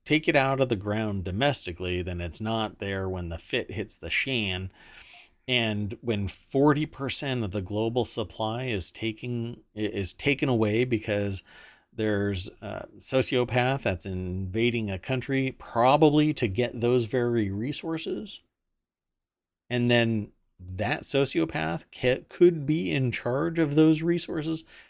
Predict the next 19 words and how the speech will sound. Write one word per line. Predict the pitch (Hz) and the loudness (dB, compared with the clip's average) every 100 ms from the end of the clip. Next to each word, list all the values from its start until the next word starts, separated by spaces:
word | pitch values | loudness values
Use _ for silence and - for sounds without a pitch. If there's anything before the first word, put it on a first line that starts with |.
| _ 117 | _ -4
do | |
you | 120 | -2
think | 117 143 147 | -2 -4 -2
that | 143 | -4
the | 135 | -4
prices | - 135 139 139 135 | -6 -4 -4 -4 -2
are | |
gonna | 120 120 110 | -2 -2 0
go | 104 98 - | 0 -2 -2
up | 196 - _ _ _ - | -4 -4 _ _ _ 0
or | 170 160 | 2 2
down | 127 92 85 76 78 80 - | 0 -2 -2 -6 -10 -14 -12
when | 98 98 90 | -8 -6 -4
one | 113 131 113 | -2 -2 -2
person | 131 123 123 107 | -2 -2 -4 -8
controls | 101 110 92 117 104 | -6 -8 -6 -4 -2
them | 107 107 | -4 -4
even | 95 95 | -6 -6
more? | 95 82 78 | -6 -8 -10